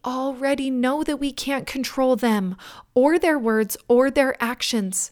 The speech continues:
Remember, we've tried that. We are simply getting curious. We are choosing who we want to be and how we want to show up in this conversation.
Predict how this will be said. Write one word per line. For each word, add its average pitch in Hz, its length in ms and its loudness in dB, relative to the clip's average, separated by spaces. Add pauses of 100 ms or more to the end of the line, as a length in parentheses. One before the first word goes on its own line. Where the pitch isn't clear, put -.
(120)
Remember, 233 560 2
we've 233 320 0
tried 214 480 0
that. 175 540 -6 (1300)
We 277 400 -2
are 311 160 -2
simply 247 640 0
getting 214 600 -2 (360)
curious. 202 1080 -4 (680)
We 233 260 4
are 247 100 4
choosing 226 500 -2
who 202 260 -2
we 208 340 0
want 226 360 0
to - 140 -6
be 180 380 -6 (640)
and 214 160 2
how 202 240 -2
we 190 420 0
want 262 320 2
to - 140 -6
show 190 300 -2
up - 320 -4 (300)
in 208 140 0
this 185 240 -4
conversation. - 960 -12